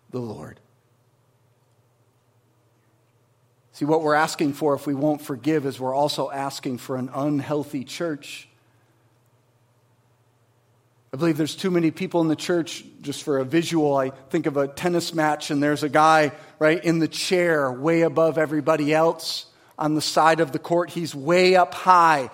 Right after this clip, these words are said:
much higher than the other people. And his job is to look down on them and go, "Fault! Fault!" It's the tennis,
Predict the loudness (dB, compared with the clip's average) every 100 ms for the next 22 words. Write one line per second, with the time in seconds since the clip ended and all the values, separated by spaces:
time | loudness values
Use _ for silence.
0 | -16 -2 -2 2 2 2 2 -2 -4 -2
1 | -2 -2 -4 -6 -6 -2 -4 -6 -20 -20
2 | _ _ _ _ _ _ _ -2 0 0
3 | 2 6 6 4 0 0 2 0 4 4
4 | 6 4 4 2 2 2 4 4 2 -6
5 | -20 -20 _ -20 -10 6 8 10 8 6
6 | -6 -20 -20 _ _ _ _ _ _ _
7 | _ _ 6 8 8 2 -18 -20 _ _
8 | _ _ _ _ _ _ -18 -14 -8 -8
9 | -4 -2 -2 -6